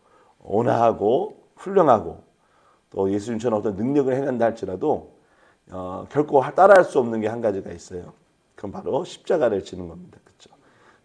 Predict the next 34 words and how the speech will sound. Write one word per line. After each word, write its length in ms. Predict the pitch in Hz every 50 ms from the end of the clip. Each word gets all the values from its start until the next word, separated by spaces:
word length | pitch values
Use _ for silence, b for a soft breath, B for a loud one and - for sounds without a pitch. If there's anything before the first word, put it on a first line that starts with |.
| _ -
예, 120 | 90 92 87
십자가를 720 | - - - - 147 143 127 127 113 110 110 107 101 98
져서 540 | - - 95 90 - - 113 143 - - - -
남을 360 | 95 95 104 110 117 117 107 101
위해서 540 | 104 98 95 - - 147 185 220 220 - - _ _ _
자기 220 | - - 104 104
목숨을 400 | 101 95 - - 107 101 95 90
내어주는 580 | 95 107 113 110 101 82 80 82 85 80 76 71
거. 180 | - - _ b b b b b b b b b b b b b b _ -
어, 140 | - - - -
그거는 580 | - 135 131 131 139 139 123 107 92 - - -
그 80 | - 143
누구도 300 | 123 123 117 156 165 -
따라할 280 | 156 156 147 143 131
수 240 | 120 - - 123 104 92
없는 320 | 85 92 101 104 104 98
것이죠. 280 | 90 85 - - - - -
물론 500 | 95 131 175 214 220 202 160 113 87 - b b b b b b
뭐 160 | - 92 95
두 120 | - 139 120
손 160 | 113 127 113
두 120 | 110 120
발에 280 | 110 110 107 101 104 101
막 300 | 95 90 90 85 85 87
좀 180 | - - 90 82
무섭게 400 | 92 92 123 120 123 - 104 95
막 140 | 87 90 82 87
못을 260 | 98 110 110 120 113
박아서 560 | 107 92 95 92 101 98 95 - 104 101 92 87 b b b b b b b b
뭐 200 | - 78 87 92
그렇게 280 | - 117 123 123 - 131
해서 380 | 120 101 117 113 104 87 - - _ _ -
죽는다 340 | - 139 143 139 135 -
칠지라도 800 | - - - - - - 139 117 101 95 131 127 101 90 -